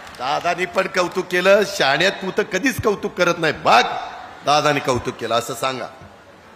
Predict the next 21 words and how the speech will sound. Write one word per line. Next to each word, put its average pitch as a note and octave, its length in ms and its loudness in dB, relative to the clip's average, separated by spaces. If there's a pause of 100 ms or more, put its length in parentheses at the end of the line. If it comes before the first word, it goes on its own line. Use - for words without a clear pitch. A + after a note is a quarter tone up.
(680)
गमतीचा D3+ 420 -4
भाग D#3+ 160 2
जाऊ D3+ 240 0
द्या, B2+ 200 0 (600)
परंतु C#3+ 360 -4
माझ्या C#3 280 -4
मायमाऊलींनो, C3 840 -4 (500)
एकंदरीतच C3+ 800 -4
ह्या C3 120 -4
सगळ्या B2 320 -6
गोष्टी A#2 340 -10
करत A#2 320 -6
असताना B2 380 -6
केंद्र B2 480 -6
सरकारच्या A2+ 680 -4
विचाराचं A#2 640 -4
राज्याचं A#2 520 -4
सरकार A2+ 400 -4
गेलं, G#2 400 -6 (640)
तिथं C3 400 -2
निवडून, B2 520 -8